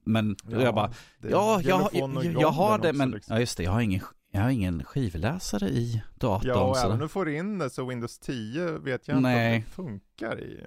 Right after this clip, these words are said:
Speaker 1: Visst, jag kan ju
Speaker 2: riktigt.
Speaker 1: säkert boota upp det, jag, jag, leka runt med massvis jävla andra såna jävla, gå in i DOS-box eller något sånt där skit
Speaker 2: Mm.
Speaker 1: och försöka, men att det, det, det är nog mycket, som sagt, det finns ju ändå att få tag på,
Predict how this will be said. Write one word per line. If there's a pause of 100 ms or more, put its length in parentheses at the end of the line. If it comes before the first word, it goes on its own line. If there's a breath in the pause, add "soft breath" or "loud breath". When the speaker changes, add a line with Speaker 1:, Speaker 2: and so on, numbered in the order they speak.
Speaker 1:
Visst,
jag
kan
ju
Speaker 2:
riktigt.
Speaker 1:
säkert
boota
upp
det,
jag,
jag,
leka
runt
med
massvis
jävla
andra
såna
jävla, (280)
gå
in
i
DOS-box
eller
något
sånt
där
skit
Speaker 2:
Mm.
Speaker 1:
och
försöka,
men
att (280 loud breath)
det, (120)
det,
det
är
nog
mycket,
som
sagt,
det
finns
ju
ändå
att
få
tag
på,